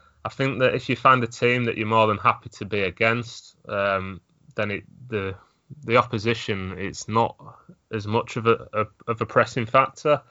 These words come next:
And I think Southend are gonna be one of them teams. I mean, it was Norwich last season for me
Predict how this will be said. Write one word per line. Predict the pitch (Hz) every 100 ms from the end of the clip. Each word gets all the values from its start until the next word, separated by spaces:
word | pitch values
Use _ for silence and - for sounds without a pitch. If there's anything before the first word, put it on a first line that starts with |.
| _ _ _ -
And | 107
I |
think | - 135 113
Southend | 131 117 - 117 110
are |
gonna | 98 107 98
be | 104
one | 101
of | 101 98
them | 95
teams. | 92 - 98 101 98
I | 101
mean, | 98
it | 92
was | 101
Norwich | 104 104 104 -
last | - 98 -
season | 98 95 92
for | 87 90
me | 92 92